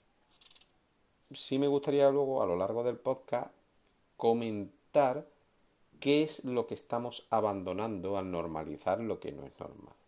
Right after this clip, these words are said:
Alguno me ha llegado a decir que, claro, si te pagan pa esto. No, mire usted, no. A mí no me pagan para realizar una labor de contención con un alumno, ¿vale? En, en un aula de convivencia,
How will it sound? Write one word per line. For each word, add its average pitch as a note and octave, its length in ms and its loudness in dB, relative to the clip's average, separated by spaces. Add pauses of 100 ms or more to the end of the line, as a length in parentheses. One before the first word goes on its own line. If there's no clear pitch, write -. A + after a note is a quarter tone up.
(640)
Alguno G#2+ 300 -4
me B2+ 100 -2
ha B2+ 40 -4
llegado B2+ 360 0
a B2+ 80 0
decir B2+ 360 -4 (960)
que, F#2 120 0
claro, F#2+ 260 6
si A2+ 160 0
te F#2+ 140 2
pagan A#2+ 280 2
pa G2 140 6
esto. - 360 -4 (100)
No, F#2 100 -6
mire D2+ 140 -6
usted, C#2 240 -16
no. A#1 180 -20 (600)
A - 80 -10
mí A2 180 -2
no A3 160 0
me G#2 160 -2
pagan E2 440 0 (760)
para F#2+ 220 4
realizar G2 380 -2
una G2+ 200 -4
labor G2 300 0
de G2+ 120 -2
contención F#2 840 -4
con F2 180 -6
un G2 100 -4
alumno, E2 480 -8 (1080)
¿vale? B2 280 -6 (260)
En, E2+ 640 -4
en F#2+ 160 -6
un G2+ 140 -6
aula F2 240 -2
de E2 120 -4
convivencia, C#2 720 -12